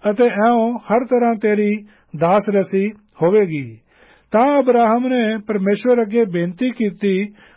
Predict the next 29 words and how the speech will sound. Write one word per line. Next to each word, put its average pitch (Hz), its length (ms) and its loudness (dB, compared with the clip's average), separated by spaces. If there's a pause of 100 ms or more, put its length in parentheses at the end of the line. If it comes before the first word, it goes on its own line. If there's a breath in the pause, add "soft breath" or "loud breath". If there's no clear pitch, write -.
(120 soft breath)
ਔਰ 214 140 2
ਪਰਮੇਸ਼ਵਰ 208 680 0
ਨੇ 240 180 0 (320)
ਅਬੀਮਲਕ 226 580 0 (600 soft breath)
ਔਰ 208 120 2
ਉਸ 208 160 2
ਦੀ 220 160 -2 (100)
ਤੀਵੀਂ 208 480 0 (460 soft breath)
ਔਰ 214 140 4
ਉਸ 208 200 2
ਦੀਆਂ 220 240 0
ਗੋਲੀਆਂ 202 500 0
ਨੂੰ 208 240 0 (300)
ਚੰਗਾ 190 300 2
ਕਰ 185 240 -2
ਦਿੱਤਾ 151 340 -8 (560 soft breath)
ਅਤੇ 233 200 2
ਉਹ 247 140 4
ਫੇਰ 220 520 0 (320)
ਜੰਨ 208 360 0
ਲੱਗ 170 220 -2
ਪਈਆਂ, 139 440 -8 (500 soft breath)
ਕਿਉਂਕਿ 240 240 0
ਯਹੋਵਾ 233 540 2
ਨੇ 233 240 0
ਅਬੀਮਲਕ 226 640 -4
ਦੇ 233 140 2
ਘਰਾਨੇ 202 540 -2
ਦੀ 208 300 -2